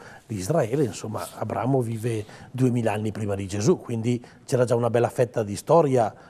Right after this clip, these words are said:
eh, che precedeva, eh, l'avvento, la, la, la nascita storica di Gesù. Quindi come non pensare, Don Leone, alla grandezza del,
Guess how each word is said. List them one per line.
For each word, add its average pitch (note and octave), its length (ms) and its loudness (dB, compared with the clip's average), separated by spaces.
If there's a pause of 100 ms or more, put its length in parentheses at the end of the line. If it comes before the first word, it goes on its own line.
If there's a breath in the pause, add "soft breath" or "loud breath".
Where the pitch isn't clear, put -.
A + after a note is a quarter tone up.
eh, B2+ 260 2
che - 120 -4
precedeva, C3 720 0 (280 loud breath)
eh, A#2+ 340 -4
l'avvento, B2 720 0
la, A2 200 -4
la, A2+ 180 -4
la A#2 140 -4
nascita B2 320 -4
storica B2 600 -4 (300 loud breath)
di C#3 80 -4
Gesù. B2 240 -2
Quindi C#3 460 -2 (320 loud breath)
come C#3 160 2
non C#3 160 2
pensare, B2+ 600 0
Don A#2+ 140 -4
Leone, B2+ 380 0 (280 loud breath)
alla C#3 200 2
grandezza B2+ 600 0
del, A2+ 420 -4